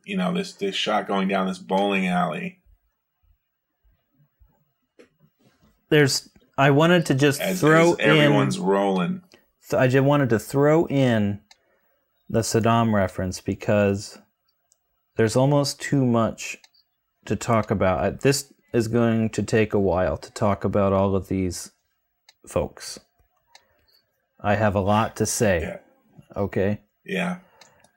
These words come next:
Speaker 2: So we can go back now.
Speaker 1: All right. All right, let's, well, let's do that. I have a couple things I'm kinda holding in. I'm just kinda like, "Oh."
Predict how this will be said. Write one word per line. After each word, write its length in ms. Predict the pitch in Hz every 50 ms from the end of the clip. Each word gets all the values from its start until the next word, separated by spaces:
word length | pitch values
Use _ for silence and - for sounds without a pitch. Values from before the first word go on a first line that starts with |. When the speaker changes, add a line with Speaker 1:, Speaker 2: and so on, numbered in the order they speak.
| _ _ _ -
Speaker 2:
So 160 | - - 98
we 100 | 107 139 160
can 100 | 185 170
go 120 | 151 139
back 360 | 123 117 123 107 95 87 -
now. 200 | 92 90 80 80 -
Speaker 1:
All 80 | 92 95
right. 260 | 98 98 92 87 - - _ - - - _ _ _ _ _ _ _ _ _ _ _ _ -
All 60 | 101
right, 160 | 101 95 -
let's, 200 | - 131 131 -
well, 180 | 131 127 120 131
let's 180 | 135 131 - -
do 180 | 117 120 104
that. 220 | 98 92 87 - - - _ _ _ _ _ _ _ _ _ 269 277 302 294 294 294 285 269 262 269 _ _ _ _ _ _ -
I 80 | - 160
have 100 | 185 185
a 60 | 170
couple 340 | - - 147 - - 135 113
things 340 | - - 101 92 92 95 -
I'm 140 | 98 98 98
kinda 280 | - 120 110 107 104 98
holding 340 | - - 98 98 98 98 92
in. 260 | 90 90 95 98 -
I'm 100 | - 196
just 140 | - - -
kinda 140 | - - -
like, 120 | - - -
"Oh." 340 | - - - 175 - - -